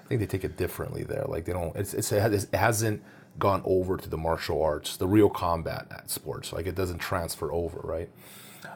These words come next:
Um, and, you know, it's, to me, it's odd. Like, in that sense, I think it was the worst A D C C ever because I don't like this sort of behavior. I don't think it belongs in, in martial arts. But,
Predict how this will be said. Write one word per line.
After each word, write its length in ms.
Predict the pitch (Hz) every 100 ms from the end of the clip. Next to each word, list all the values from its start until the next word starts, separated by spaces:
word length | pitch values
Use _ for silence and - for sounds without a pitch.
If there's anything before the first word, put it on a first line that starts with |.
| -
Um, 400 | 82 82 78 69 - - -
and, 400 | 101 101 104 - - - - -
you 120 | 127 143
know, 120 | 104
it's, 260 | 85 - -
to 100 | 131
me, 120 | 135
it's 120 | -
odd. 260 | - - -
Like, 160 | 92
in 160 | 104 107
that 220 | 120 135
sense, 460 | - 107 101 - -
I 80 | 92
think 160 | 95
it 40 | 82
was 120 | 80
the 80 | 78
worst 300 | 82 85 -
A 80 | 78
D 80 |
C 100 | -
C 180 | - -
ever 200 | - - -
because 220 | - 82
I 100 | 87
don't 140 | 87
like 160 | 80 76
this 120 | 71
sort 160 | - 78
of 60 |
behavior. 340 | 76 82 90 92
I 40 |
don't 100 | 90
think 140 | 82
it 60 | 85
belongs 460 | 85 82 78 78 82
in, 200 | 80 73
in 120 | 85
martial 300 | 76 76 80
arts. 280 | 76 - - - - - - - -
But, 300 | 87 76